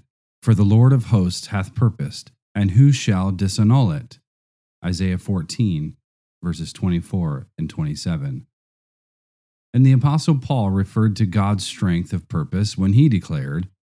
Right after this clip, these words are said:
"Having made known unto us the mystery of his will, according to his good pleasure which he hath purposed in himself,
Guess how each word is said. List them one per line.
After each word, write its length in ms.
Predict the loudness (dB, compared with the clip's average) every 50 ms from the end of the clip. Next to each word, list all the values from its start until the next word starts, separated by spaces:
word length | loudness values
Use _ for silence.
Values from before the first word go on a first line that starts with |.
| _ _ _ _ _ _ _ _ _ _ _
"Having 340 | 2 4 4 6 6 6 6
made 200 | 6 6 6 6
known 300 | 6 6 6 6 8 8
unto 380 | 6 6 6 4 4 4 2 4
us 260 | 2 0 0 -2 -4
the 120 | -2 0
mystery 500 | 2 4 4 2 2 0 0 0 2 2
of 120 | 2 2 2
his 140 | 2 0
will, 460 | 0 -2 -2 -2 -2 -2 -4 -6 -10 _ _ _ _ _ -8
according 460 | -8 -6 0 2 2 4 4 4 2
to 120 | 2 0 0
his 240 | 4 4 4 4 4
good 260 | 4 2 2 2 0
pleasure 480 | -4 -4 -2 0 0 0 -2 -2 -4
which 280 | -2 0 -2 -2 -2 0
he 200 | 0 2 4 4
hath 320 | 4 2 0 0 -2 -4
purposed 460 | -2 -2 -2 0 0 0 -2 -2 0 0
in 140 | 2 4
himself, 680 | 4 4 2 2 0 -2 -2 -2 -2 -4 -6 -10 -14 _